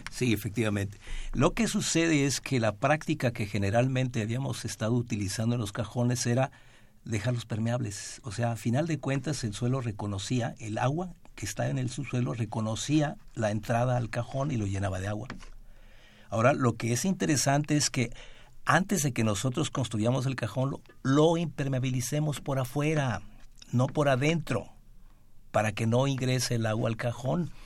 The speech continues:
porque si no estamos quitando lo que tú mencionabas, Ernesto. Es decir, estamos compensando y a final de cuentas está entrando el agua, entonces estamos quitando la compensación y eso da lugar a asentamientos,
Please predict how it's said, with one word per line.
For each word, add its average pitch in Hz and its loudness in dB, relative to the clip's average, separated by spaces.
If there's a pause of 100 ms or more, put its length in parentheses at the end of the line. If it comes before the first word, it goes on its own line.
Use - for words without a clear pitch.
(360)
porque 120 0
si 135 0
no 147 4
estamos 156 0
quitando 139 2
lo 135 2
que 117 -2
tú 127 -2
mencionabas, 135 -6
Ernesto. 90 -10 (220)
Es 117 -2
decir, 147 6 (580)
estamos 190 2
compensando 156 2
y 139 6
a 120 4
final 131 2
de 156 2
cuentas 143 0
está - -2
entrando 131 0
el 139 2
agua, 139 4
entonces 123 -2
estamos 139 -4
quitando 131 -2
la 123 0
compensación 127 -2 (360)
y 113 2
eso 135 2
da 131 4
lugar 120 2
a 120 4
asentamientos, 113 -4